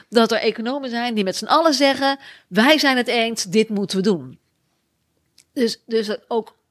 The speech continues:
deze keuze is ook een, een keuze vanuit een geloofssysteem, vanuit een wereldbeeld. En waarvan je zegt, "Hier gaan wij nu ons vertrouwen in stellen." En dat is wat geld natuurlijk is. "Hier gaan wij ons vertrouwen in stellen.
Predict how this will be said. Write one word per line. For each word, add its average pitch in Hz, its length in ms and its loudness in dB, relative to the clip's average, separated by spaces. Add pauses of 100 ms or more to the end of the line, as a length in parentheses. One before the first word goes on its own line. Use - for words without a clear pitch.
(100)
deze 254 440 4
keuze 330 520 0
is 233 380 -2
ook 262 460 -2 (120)
een, 226 400 -8 (880)
een 202 120 -6
keuze 262 380 2 (260)
vanuit 196 640 -4 (340)
een 190 140 -2
geloofssysteem, 214 880 0
vanuit 175 380 -8
een 196 120 0
wereldbeeld. 214 760 2 (120)
En 196 80 -18
waarvan 175 240 -6
je 175 60 -10
zegt, 240 240 -6 (120)
"Hier 285 420 2
gaan 254 180 2
wij 240 180 2
nu 220 100 -4
ons 202 200 -8
vertrouwen 202 460 -4
in 170 120 -14
stellen." 139 380 -10
En 180 80 -8
dat 220 160 4
is - 60 -4
wat 226 120 0
geld 214 240 -2
natuurlijk 180 320 -8
is. 254 320 -4 (380)
"Hier 262 300 6
gaan 262 180 4
wij 233 160 6
ons 208 140 -2
vertrouwen 240 440 2
in 156 100 -6
stellen. 170 380 0